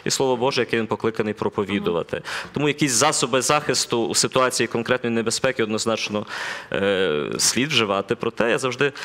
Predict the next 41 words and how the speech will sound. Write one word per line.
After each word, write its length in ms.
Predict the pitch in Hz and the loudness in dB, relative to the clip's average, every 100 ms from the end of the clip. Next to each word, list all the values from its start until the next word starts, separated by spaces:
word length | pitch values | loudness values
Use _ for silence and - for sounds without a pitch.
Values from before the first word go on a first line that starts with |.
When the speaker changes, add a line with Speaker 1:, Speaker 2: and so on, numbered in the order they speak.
| - - - 127 | -8 -8 -6 -2
Speaker 1:
мені 80 | |
здається, 240 | 131 151 127 | 0 2 2
дуже, 260 | 143 131 131 | 2 2 4
е, 200 | 98 110 | 4 2
варто 460 | 104 110 139 - 127 | 0 2 0 2 -2
звертати 480 | 110 120 - 127 127 | 0 0 0 0 0
увагу 300 | 120 127 120 | 0 0 0
на 100 | 117 | -2
ситуацію, 380 | 120 127 - 110 | 0 0 0 0
в 40 | |
якій 120 | 120 | 0
знаходяться 760 | 104 110 - 160 120 - 98 80 - - - | 0 0 2 2 2 2 0 -2 -8 -12 -2
наші 300 | 113 - 107 | 0 0 0
військовики 460 | 104 117 110 143 | 0 0 0 0
сьогодні. 540 | - 104 104 95 87 80 | 0 0 0 0 -2 -2
І 340 | - 110 107 - | 0 0 0 0
там, 340 | 123 123 101 55 - | 0 0 -2 -6 -2
у 20 | |
тій 100 | 143 | 0
ситуації, 520 | 135 123 127 117 113 | 0 2 2 2 0
де 80 | 113 | 0
військовики 460 | 113 - 113 110 120 | 0 0 -2 0 0
самі 340 | - 120 214 - - | 0 2 0 -2 -2
не 120 | 113 | 0
забезпечені 600 | 117 113 - 117 - 110 | 0 0 0 -2 0 -2
бронежилетами, 600 | 113 110 113 127 139 113 | -2 -2 0 0 0 -2
мені 120 | 110 | -2
здається, 240 | 107 110 107 | -2 -2 -2
було 180 | 110 | -2
б 60 | 101 | -4
дуже 240 | 107 110 - - - - | -2 -4 -4 -12 -12 -4
кумедним 500 | 120 120 135 123 113 - | -2 2 0 0 -2 0
і 240 | 113 110 | 2 2
морально 500 | 85 110 120 117 113 | 2 2 2 0 0
не 100 | 113 | 0
до 100 | 110 | -2
кінця 360 | - 113 - 110 | -2 0 0 0
вірним, 280 | 143 127 | -2 -2
якщо 220 | 107 - 113 | -4 -2 -2
б 40 | |
священник 600 | - 113 - 131 107 | -2 0 0 0 -2